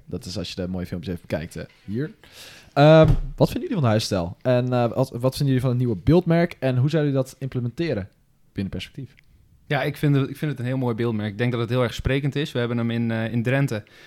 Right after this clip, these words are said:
Speaker 2: ook direct op onze jasjes ge-, geprint, omdat hij gewoon, eh, ja, het spreekt. Ik denk dat het echt de zaak is om hem verder uit te werken en ook consequent door te voeren, eh,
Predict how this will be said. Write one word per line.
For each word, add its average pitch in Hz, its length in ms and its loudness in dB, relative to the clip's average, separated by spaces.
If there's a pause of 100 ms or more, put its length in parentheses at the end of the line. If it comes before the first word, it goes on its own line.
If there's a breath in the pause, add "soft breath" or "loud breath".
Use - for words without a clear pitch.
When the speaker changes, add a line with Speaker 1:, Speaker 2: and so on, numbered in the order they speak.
(180 soft breath)
Speaker 2:
ook 117 140 -2
direct 143 240 2
op - 100 -6
onze 123 180 0
jasjes 143 320 0
ge-, 139 320 -2
geprint, 151 520 -4
omdat 123 240 -4
hij 120 80 -8
gewoon, 120 420 -6
eh, 117 60 -8 (400)
ja, 131 80 -8
het 101 120 -10
spreekt. - 460 -4 (680 soft breath)
Ik 139 140 0
denk 151 180 4
dat 135 140 0
het 127 140 -2
echt - 300 -8
de - 60 -18
zaak 135 300 0
is 123 100 -4
om 127 100 0
hem 120 120 0
verder 120 260 0
uit 120 160 0
te 123 80 -6
werken 110 320 -4
en 110 100 -2
ook 110 200 -6
consequent 117 480 -4
door 117 180 -4
te 113 60 -14
voeren, 113 680 -8
eh, 110 180 -12